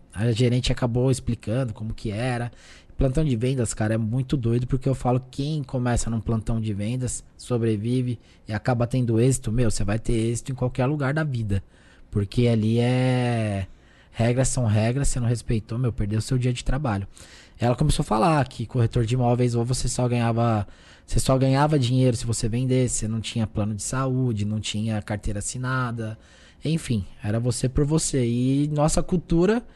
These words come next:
geralmente fala o quê? Você tem que ir no emprego, que você tenha carteira assinada, que você tenha convênio médico, que você tenha benefícios. E ela também acabou falando pra mim que, meu, lá, só falou coisa ruim, Sérgio.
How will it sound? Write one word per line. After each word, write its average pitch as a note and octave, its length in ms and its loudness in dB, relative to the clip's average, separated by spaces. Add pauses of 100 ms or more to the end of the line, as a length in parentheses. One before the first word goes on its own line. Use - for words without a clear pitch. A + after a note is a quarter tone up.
(320)
geralmente C#3 440 2
fala D#3 180 4
o D3 40 -2
quê? A2 280 -2 (380)
Você - 140 -2
tem - 180 2
que C#3+ 280 0
ir D#3 60 2
no D#3 80 0
emprego, D#3 360 2
que - 60 -8
você - 80 0
tenha B2 200 2
carteira A#2 400 -2
assinada, C3 880 -4 (320)
que - 60 -16
você B2 120 0
tenha A#2+ 220 2
convênio A2+ 380 -4
médico, C#3+ 340 0
que - 60 -10
você - 80 2
tenha A#2+ 180 2
benefícios. C3 1000 0 (580)
E C3+ 80 4
ela C#3+ 140 6
também C#3+ 220 4
acabou C#3 340 2
falando C#3 320 2
pra C3+ 140 4
mim C3+ 120 -2
que, C3+ 160 -4
meu, C3+ 320 2
lá, A#2+ 240 0
só F3 160 -2
falou G3 180 4
coisa G#3+ 260 2
ruim, D3+ 180 4
Sérgio. G2+ 380 0